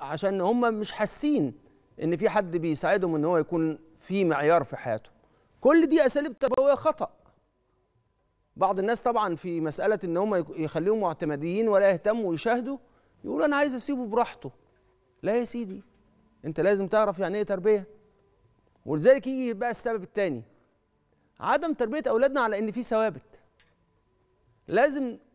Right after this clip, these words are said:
نعرف إن من أهم الأشياء اللي بتفسد التربية هو ع-، هدم الثوابت. لما علمنا أولادنا إن الشك أساس للتفكير،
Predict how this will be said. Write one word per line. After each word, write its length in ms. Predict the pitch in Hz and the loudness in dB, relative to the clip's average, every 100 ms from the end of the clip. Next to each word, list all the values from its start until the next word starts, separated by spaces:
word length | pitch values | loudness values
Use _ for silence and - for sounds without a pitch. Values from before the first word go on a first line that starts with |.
| _ | _
نعرف 580 | 175 226 294 285 254 - | -4 0 0 0 -4 -6
إن 260 | 185 185 185 | -10 -8 -6
من 120 | 185 | -6
أهم 400 | 180 220 311 294 | -4 0 0 0
الأشياء 360 | 240 165 262 254 | -2 -2 -2 0
اللي 120 | 214 | -2
بتفسد 440 | - 233 - 202 | -2 -2 -2 -8
التربية 580 | 170 - 143 143 180 165 - _ _ _ _ _ _ - | -8 -6 -2 2 2 2 -4 _ _ _ _ _ _ -6
هو 160 | 135 156 | 0 0
ع-، 220 | 170 - | 0 -4
هدم 400 | 131 196 233 262 | -2 0 0 -2
الثوابت. 540 | 233 240 262 277 185 - _ _ _ _ _ _ _ _ _ - | -2 0 2 0 -4 -16 _ _ _ _ _ _ _ _ _ -8
لما 220 | 143 180 | -2 2
علمنا 340 | 185 220 302 285 | 2 4 2 2
أولادنا 480 | 226 262 262 247 196 | 2 2 0 -2 -2
إن 140 | 196 | -2
الشك 560 | 185 - 226 247 - 175 | -4 -2 0 0 -2 -6
أساس 460 | - - 214 - | -6 -2 -2 -2
للتفكير، 800 | 175 151 135 - - 147 127 - | -6 -6 -8 -8 -4 -2 -2 -6